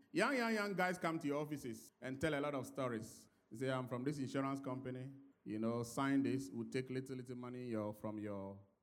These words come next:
um, salary every month. You have plenty money. After five years, you sign." <laughs> And after five years, you realize that they just defrauded you because you are not financially intelligent. And some of the people who came to your office to talk to you, you are more educated than them.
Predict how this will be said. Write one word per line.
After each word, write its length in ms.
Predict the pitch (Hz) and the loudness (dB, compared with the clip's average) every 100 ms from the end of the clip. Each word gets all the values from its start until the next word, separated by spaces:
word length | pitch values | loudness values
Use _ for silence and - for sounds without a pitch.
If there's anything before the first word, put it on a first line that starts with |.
| _ | _
um, 540 | 101 101 101 98 101 101 - _ | -10 -8 -6 -8 -10 -14 -18 _
salary 400 | - 120 120 117 | -6 -2 0 0
every 200 | 117 117 | -2 -2
month. 300 | 113 107 110 110 | -2 -4 -6 -8
You 140 | 104 104 | -6 -2
have 280 | 123 113 | -4 -4
plenty 800 | - 113 123 123 123 120 120 117 | -2 0 2 2 2 2 2 0
money. 320 | 113 107 107 104 - _ - | -2 0 -4 -8 -14 _ -14
After 240 | 98 - | -10 -8
five 240 | 92 98 101 | -6 -6 -6
years, 240 | 101 90 87 | -8 -10 -8
you 120 | 98 98 | -8 -6
sign." 300 | - 104 85 - _ _ _ | -6 -6 -8 -16 _ _ _
<laughs> 180 | 135 135 147 135 131 - - 120 | -8 -4 -6 -6 -12 -14 -16 -6
And 60 | |
after 180 | 120 117 | -4 0
five 160 | 120 135 | 0 2
years, 120 | 123 | 0
you 20 | |
realize 240 | 127 135 | 0 -2
that 100 | 127 | -2
they 80 | 127 | -6
just 400 | 127 151 156 - - - | -4 -4 -4 -12 -18 -2
defrauded 580 | 135 135 127 131 131 123 | 0 2 0 2 0 -2
you 160 | 101 92 - | -4 -6 -10
because 380 | - 127 135 131 | -8 -2 -2 -2
you 60 | 131 | -2
are 80 | 123 | 0
not 180 | 147 | -2
financially 500 | 147 120 123 123 127 | 0 0 -2 -2 -2
intelligent. 520 | 120 107 110 107 98 92 - - | -2 -2 -2 -2 -6 -10 -16 -8
And 80 | |
some 160 | 180 285 | 0 2
of 100 | 233 | 4
the 80 | 156 | 2
people 260 | 202 - 190 | 0 0 0
who 240 | 190 196 | 0 -2
came 200 | - 156 | 0 0
to 60 | 147 | 2
your 120 | 123 | 2
office 180 | 131 131 | 0 -4
to 60 | 113 | -4
talk 220 | 120 117 | -4 -4
to 60 | |
you, 60 | 123 | -2
you 80 | 139 | 0
are 60 | 139 | 0
more 160 | 180 | -2
educated 480 | 139 123 143 139 139 | -2 2 2 2 0
than 180 | 113 98 | 0 -2
them. 140 | 95 | -6